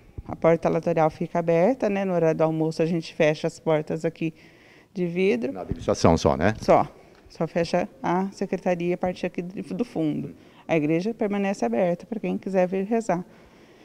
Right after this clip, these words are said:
Speaker 2: Que é a
Speaker 1: E
Speaker 2: função dela, né? Ficar com a porta
Speaker 1: Isso.
Speaker 2: aberta para a população, né?
Speaker 1: Para a população. Ele entra, ele tá bem sossegado, ele entrou, deu a volta aqui no altar e entrou pela outra porta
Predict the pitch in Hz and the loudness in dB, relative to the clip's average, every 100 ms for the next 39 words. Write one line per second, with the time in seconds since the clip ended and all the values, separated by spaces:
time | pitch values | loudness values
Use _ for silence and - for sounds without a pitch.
0 | - 110 95 175 147 139 123 165 131 151 | -12 -6 -2 2 4 6 6 6 4 2
1 | 139 120 117 110 113 117 92 113 - - | 2 4 6 8 8 8 8 8 8 6
2 | - 104 123 151 160 156 - - 123 139 | 10 10 10 8 6 2 2 2 6 8
3 | - 120 110 - - 160 160 180 175 185 | 6 2 0 -12 -6 -4 -2 -4 -2 0
4 | 208 214 151 - - - - - - - | 0 0 -2 -4 -14 -16 -16 -20 -20 -20
5 | - 208 208 233 196 190 269 349 359 330 | 0 2 4 4 2 2 0 2 2 0
6 | - 202 196 202 196 185 - - 226 202 | -2 -2 2 4 2 0 -6 -6 -2 6
7 | 208 277 - 208 - 180 180 170 175 175 | 6 6 -2 -6 -2 2 4 4 2 -2
8 | 175 - 180 175 175 180 175 180 180 170 | -2 -2 -2 -2 -2 -2 -2 -4 -8 -10
9 | 175 180 185 - 220 233 269 - 208 247 | -6 -6 -8 -6 -6 -6 -8 -6 0 0
10 | 269 - - - - - 226 233 196 202 | -2 -10 -20 -20 -20 -6 -4 -2 -2 -2
11 | 196 196 208 - 185 180 - | -2 -2 -6 -2 -2 -2 -4